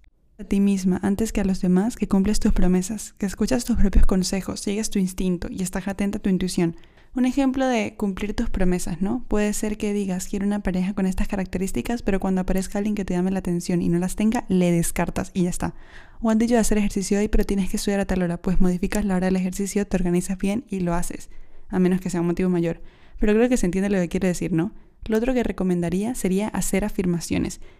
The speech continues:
Sí, yo sé que lo has escuchado mil y un veces y te lo vengo yo a decir aquí mil y una vez, pero si funciona, yo lo digo.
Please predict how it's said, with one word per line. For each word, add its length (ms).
Sí, 380
yo 80
sé 140
que 100
lo 60
has 60
escuchado 480
mil 320
y 100
un 160
veces 240
y 60
te 120
lo 60
vengo 180
yo 100
a 20
decir 160
aquí 260
mil 320
y 60
una 200
vez, 300
pero 160
si 120
funciona, 600
yo 180
lo 80
digo. 300